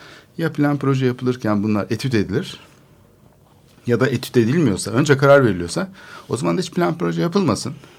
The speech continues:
Doğrudan dozerler gelsin, orada bir kavga çıksın. "Hayır olur, hayır olmaz." falan diye. İşte "Sen bu ağacı kesemezsin." falan. Nitekim öyle oldu. O zaman a-, e, olması gerektiği gibi bu sistem bütün şeyiyle, görüntüleriyle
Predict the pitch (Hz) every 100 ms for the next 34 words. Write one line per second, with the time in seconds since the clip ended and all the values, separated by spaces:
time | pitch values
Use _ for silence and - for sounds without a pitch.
0 | - 170 180 175 147 147 143 127 117 117
1 | 156 135 - - - - - - 160 151
2 | 151 139 139 135 135 135 - 101 107 -
3 | - 151 143 127 113 113 127 139 135 120
4 | 120 165 170 117 131 156 113 98 - -
5 | - - - - - 127 143 139 127 123
6 | 123 131 135 107 - 98 104 113 139 135
7 | 127 123 135 117 87 85 - - - -
8 | - _ _ - _ - 143 143 165 170
9 | - - 113 - 117 110 107 - - -
10 | - 107 110 123 135 123 110 117 - 175
11 | 143 104 101 127 113 - 127 139 127 -
12 | 147 135 101 95 120 113 104 104 117 107
13 | 120 92 123